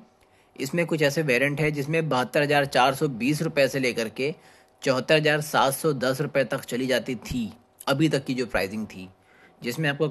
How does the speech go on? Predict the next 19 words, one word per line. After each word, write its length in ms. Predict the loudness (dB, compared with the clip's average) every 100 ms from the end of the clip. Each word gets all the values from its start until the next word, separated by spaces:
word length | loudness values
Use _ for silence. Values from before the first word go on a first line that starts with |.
| -2
कई 200 | 0 0
सारे 260 | 0 0 2
वेरिएंट, 420 | 2 0 -2 -4
करीब 260 | -4 -4 -6 -6
चार 340 | 0 2 2
वेरिएंट 420 | 2 0 0 -2 -2
मिल 300 | -2 0 0
जाते 280 | -2 -2
हैं, 60 | -2
और 60 | -2
इन 120 | -4
चारों 400 | 0 2 6 6
वेरिएंट 360 | 4 4 0
में 360 | 0 -2 -4 -8 -14 _ -14
भतेरे 540 | -6 -2 2 4 4
जो 140 | 2 -2
हैं 260 | -4 -6 -6
कलर, 300 | -2 -2 -2 -8
अ, 140 | -16